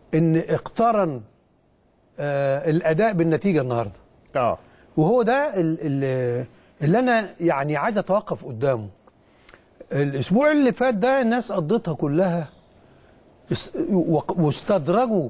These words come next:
Speaker 1: كثيرا من الأهلاوية في سكة التقييم، ها، القاسي للفريق المبكر. ابتدى بعض الناس تتكلم على الصفقات، ابتدى بعض الناس تتكلم على الجهاز الفني، ابتدى، آه،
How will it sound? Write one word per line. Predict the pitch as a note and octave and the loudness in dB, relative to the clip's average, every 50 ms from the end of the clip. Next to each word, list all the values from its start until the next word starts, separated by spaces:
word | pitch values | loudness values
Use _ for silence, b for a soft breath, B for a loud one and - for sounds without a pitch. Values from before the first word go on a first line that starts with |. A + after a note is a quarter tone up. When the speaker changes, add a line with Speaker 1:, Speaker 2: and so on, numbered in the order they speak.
| - - | -4 -6
Speaker 1:
كثيرا | C3+ A#2+ - A3+ A#3 A#3 G#3 E3+ D#3 D3+ | -6 -4 -2 0 2 2 4 2 2 2
من | D#3 F3 G#3 G#3 F3+ | 2 2 2 2 2
الأهلاوية | D3+ D3+ D#3+ C3+ C3 D3+ D#3+ E3+ F#3+ G3+ G3+ G3 F#3 F3+ | 2 2 0 0 0 2 4 4 4 4 4 2 2 2
في | - - E3 | 2 0 -2
سكة | - - G3 G3 - - - F3+ D3+ - - - _ b b b b b _ F3 | -2 0 -2 -2 -2 -2 -2 -2 -2 -4 -8 -20 _ b b b b b _ -6
التقييم، | - - - - - - - F#3 F3+ F#3+ G#3 G#3+ G#3+ G3+ F3+ E3 - - - _ _ _ _ _ - B2+ | -6 -4 -4 -6 -6 -4 -2 0 2 2 4 2 2 2 0 -2 -4 -8 -14 _ _ _ _ _ -6 -4
ها، | C#3+ E3 F#3+ F#3+ B B B - | -2 -2 -2 -2 B B B -4
القاسي | C#3+ D3 B2+ - - F#3+ G3 G3 - - E3+ | -4 -4 -4 -2 -2 0 0 0 0 -2 -2
للفريق | D3 C#3+ C3+ - - C3 A#2+ A#2+ A#2 G#2 - - - - | -2 -4 -6 -6 -6 -4 -4 -4 -4 -6 -10 -10 -6 -2
المبكر. | C#3 D3 D#3+ D#3+ D#3 F3 F3 - - - - - - _ _ _ _ _ b b b b b b b b b b b b b | -2 0 2 2 2 2 0 -2 -4 -8 -18 -20 -20 _ _ _ _ _ b b b b b b b b b b b b b
ابتدى | _ - A#3 B3+ F#3 F#3 | _ 0 0 2 2 0
بعض | D#3+ E3+ E3+ D#3+ C#3+ | 0 0 -2 -4 -4
الناس | D3 D#3+ E3 D#3 | -4 -4 -4 -4
تتكلم | - D3 - - D3 C#3+ C3+ | -6 -6 -6 -6 -6 -4 -6
على | A#2 A2+ | -8 -10
الصفقات، | - - B2 - - - - G3+ G#3+ - | -10 -10 -10 -10 -10 -4 -4 -2 -2 -2
ابتدى | E3 - - F3 D#3 D3+ C#3 | -4 -4 -2 -2 -2 -2 -2
بعض | C3 C3 C3 B2+ A#2+ | 0 0 -2 -2 -2
الناس | A#2+ C3+ D#3 - | -2 -2 -2 -4
تتكلم | - C#3+ - D#3+ D3+ C3+ | -4 -4 -2 -2 -2 0
على | G#2+ G#2 | -2 -2
الجهاز | A#2+ C3+ B2+ A2 | 0 0 0 0
الفني، | A#2+ G#2+ - F3 G3 A3+ A3 | -2 -2 0 2 2 4 4
ابتدى، | G3 - - F3 D3 D3+ C#3+ | 2 2 0 0 0 0 0
آه، | C3+ C3 C3+ C3 C3 B2+ B2 | 0 0 0 0 0 0 0